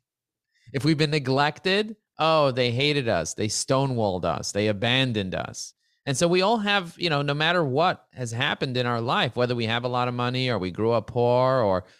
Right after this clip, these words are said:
whatever it is, or we grew up mainstream or middle class or whatever it is,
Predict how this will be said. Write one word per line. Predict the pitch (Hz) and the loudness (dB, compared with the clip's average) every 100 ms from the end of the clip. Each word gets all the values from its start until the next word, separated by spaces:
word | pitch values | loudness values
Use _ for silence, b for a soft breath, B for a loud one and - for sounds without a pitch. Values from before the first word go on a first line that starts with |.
| b - | b -2
whatever | 135 165 151 | 2 4 2
it | 143 | 2
is, | 165 127 | 2 2
or | 110 | 2
we | 110 | 0
grew | 107 120 | 0 2
up | 123 113 - - | 2 0 -8 -10
mainstream | 110 131 135 - 131 135 143 147 | -2 -2 -2 -6 -4 -2 -2 -2
or | 110 95 90 87 b | -2 0 0 -4 b
middle | 110 135 143 | -2 0 0
class | 139 135 135 135 143 | 0 0 2 0 -2
or | 120 | -2
whatever | 117 135 143 | 0 0 0
it | 143 | 0
is, | 147 | 0